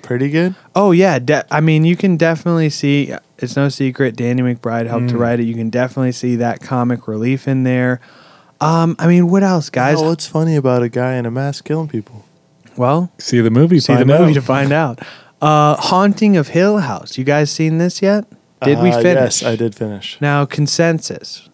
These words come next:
Speaker 3: Is this the Netflix one?
Speaker 2: Yeah, this is a Netflix
Speaker 3: Hmm.
Speaker 2: original.
Speaker 1: You didn't watch it.
Speaker 3: Now, is your boy a big horror guy?
Speaker 2: No, he is
Speaker 1: Uh,
Speaker 2: not.
Speaker 1: no, he's not.
Speaker 3: Oh, I thought you said Hoovers.
Speaker 1: Well, we know you're into that.
Speaker 3: So no,
Speaker 2: No.
Speaker 3: I did not see the house, Haunting of Ha-, Hill House.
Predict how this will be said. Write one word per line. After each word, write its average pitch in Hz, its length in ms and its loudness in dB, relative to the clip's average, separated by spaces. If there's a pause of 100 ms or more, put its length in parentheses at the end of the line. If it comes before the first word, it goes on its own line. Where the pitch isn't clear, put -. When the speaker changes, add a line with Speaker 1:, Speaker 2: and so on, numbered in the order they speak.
(280)
Speaker 3:
Is 110 140 -8
this 131 160 -8
the 135 80 -4
Netflix 139 480 0
one? 156 300 -2
Speaker 2:
Yeah, 127 240 2
this 131 80 0
is 135 60 -2
a - 20 0
Netflix 139 540 -2
Speaker 3:
Hmm. 135 60 -2
Speaker 2:
original. 123 680 -2 (420)
Speaker 1:
You 127 100 0
didn't 120 220 0
watch 104 280 -6
it. - 60 -20 (360)
Speaker 3:
Now, 143 180 4
is 143 100 4
your 147 120 4
boy 151 260 6
a 147 40 4
big 147 280 4
horror 147 320 4
guy? 165 320 2 (1080)
Speaker 2:
No, 113 140 -12
he 123 120 -2
is 117 100 0
Speaker 1:
Uh, 110 40 -2
Speaker 2:
not. 160 220 0
Speaker 1:
no, 110 120 -4
he's 107 120 -6
not. 139 200 -2 (100)
Speaker 3:
Oh, 127 120 2
I 117 120 2
thought 127 140 -4
you 123 100 -2
said 120 220 -4
Hoovers. 110 800 -2
Speaker 1:
Well, 110 260 -4
we 110 100 -4
know 120 140 -2
you're 120 160 0
into 120 160 -4
that. 113 280 -6 (240)
Speaker 3:
So 123 140 -4
no, 151 180 2
Speaker 2:
No. 143 40 2
Speaker 3:
I 127 40 2
did 117 140 0
not 117 220 0
see 120 160 -4
the 113 140 -2
house, 110 540 -6 (120)
Haunting 120 400 -4
of 107 100 -8
Ha-, 110 240 -8
Hill 131 280 -2
House. 107 360 -8